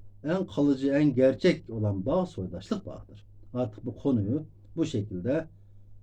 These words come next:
idrak etmemiz lazım. Bugün Türkiye'deki anti-emperyalistler davalarında ilkeli ve samimi olsalardı, A B D ve Batı emperyalizmini söverken Rus ve Çin emperyalizmine de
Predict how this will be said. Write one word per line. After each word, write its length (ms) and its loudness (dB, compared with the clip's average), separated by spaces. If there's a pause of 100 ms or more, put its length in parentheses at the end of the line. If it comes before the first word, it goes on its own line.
(140)
idrak 420 -2
etmemiz 440 2
lazım. 280 -14 (1500)
Bugün 320 2
Türkiye'deki 720 0
anti-emperyalistler 1200 0 (560)
davalarında 920 2
ilkeli 680 2
ve 100 -2
samimi 380 2
olsalardı, 680 2 (800)
A 220 -2
B 180 6
D 200 6
ve 220 6
Batı 220 2
emperyalizmini 680 2
söverken 560 2 (520)
Rus 300 2
ve 140 4
Çin 160 -4
emperyalizmine 880 4
de 260 4